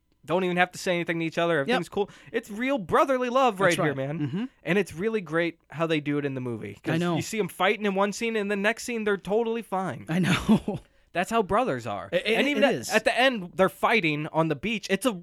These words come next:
Speaker 1: it's a real brothers brawl, you
Speaker 2: It
Speaker 1: know?
Speaker 2: is, because, like,
Speaker 1: <laughs>
Speaker 2: like, you, you, you can tell, like, wh-, when, when you, when you have fought your brother, like,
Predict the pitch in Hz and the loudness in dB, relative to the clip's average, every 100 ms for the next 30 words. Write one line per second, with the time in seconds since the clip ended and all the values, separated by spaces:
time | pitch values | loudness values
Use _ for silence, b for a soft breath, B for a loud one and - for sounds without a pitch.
0 | _ - 202 208 220 247 139 147 190 214 | _ -2 0 0 2 0 0 4 6 8
1 | 214 151 156 135 110 104 - 165 277 311 | 4 2 4 4 4 0 2 8 10 10
2 | 262 330 254 233 370 233 226 220 220 285 | 10 6 6 6 6 4 4 4 2 2
3 | 226 233 233 226 170 247 240 170 196 190 | 0 2 2 2 2 2 2 2 0 -2
4 | 185 202 190 196 196 185 196 180 208 185 | -4 -4 -4 -4 -2 -2 0 0 2 2
5 | 202 - - 202 196 - 156 135 151 135 | -2 -4 -4 0 0 0 -8 -4 -4 -4
6 | 90 - b b - 160 - | -8 -20 b b -4 -4 -4